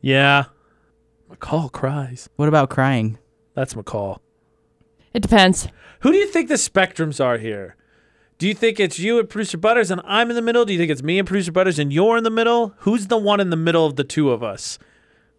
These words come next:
Speaker 3: I don't know.
Speaker 2: My confidence level. Timid, outward, inner.
Speaker 3: Inner. Or
Speaker 1: I, I
Speaker 3: timid.
Speaker 1: think you're kinda like me. I don't think you lack confidence. I just don't think you are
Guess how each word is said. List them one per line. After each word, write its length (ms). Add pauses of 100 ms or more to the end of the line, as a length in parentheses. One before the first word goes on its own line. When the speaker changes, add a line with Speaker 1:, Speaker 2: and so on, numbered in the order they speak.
(760)
Speaker 3:
I 100
don't 80
know. 320
Speaker 2:
My 120
confidence 580
level. 420
Timid, 460
outward, 500
inner. 460 (1300)
Speaker 3:
Inner. 320 (960)
Or 80
Speaker 1:
I, 60
I 40
Speaker 3:
timid. 240
Speaker 1:
think 120
you're 100
kinda 240
like 220
me. 200
I 40
don't 140
think 140
you 120
lack 320
confidence. 460
I 60
just 200
don't 160
think 240
you 540
are 500